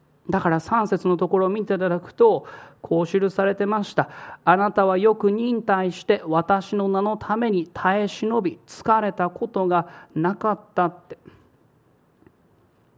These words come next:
彼らはどのような状況に置かれたとしても、揺るがされることなく主に忠実に仕えた、そんな信仰者たちでした。神様のために仕えることにおいて、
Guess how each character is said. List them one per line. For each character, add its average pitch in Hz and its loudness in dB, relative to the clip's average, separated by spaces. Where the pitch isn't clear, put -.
彼 262 6
ら 247 2
は 220 2
ど 202 4
の 311 4
よ 277 2
う - -2
な 208 0
状 208 4
況 208 -2
に 196 0
置 185 -2
か 220 4
れ 214 0
た 254 -4
と 220 2
し - -10
て 175 0
も、 190 0
揺 196 0
る 247 2
が 240 2
さ 233 -2
れ 226 2
る 208 4
こ 220 2
と 208 0
な 214 0
く 196 0
主 233 -6
に 202 0
忠 214 -4
実 214 -2
に 208 -2
仕 - -20
え 208 4
た、 196 -4
そ 208 -4
ん 214 -6
な 226 2
信 214 -6
仰 208 0
者 165 -4
た - -10
ち - -8
で 147 -4
し - -16
た。 - -12
神 277 4
様 240 0
の 214 -2
た 226 -6
め 233 0
に 214 -2
仕 - -20
え 240 4
る 226 2
こ 220 2
と 208 -2
に 196 -2
お 185 0
い 170 -2
て、 - -6